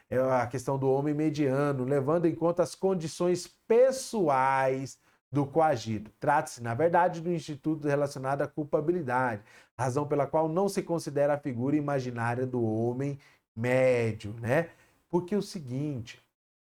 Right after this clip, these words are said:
uma coisa, e já fiz isso aqui nas outras aulas de culpabilidade, ok? Aqui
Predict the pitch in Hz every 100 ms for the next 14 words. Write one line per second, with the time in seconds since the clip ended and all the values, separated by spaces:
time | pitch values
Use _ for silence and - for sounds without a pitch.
0 | _ 120 120 160 151 151 156 151 143 147
1 | 202 190 165 147 123 127 120 113 110 113
2 | 110 123 120 110 123 120 117 117 113 113
3 | 117 104 104 104 107 123 139 131 120 -
4 | _ _ _ _ _ 107 - 160 165 165
5 | - - 143 143 _ 185 185 127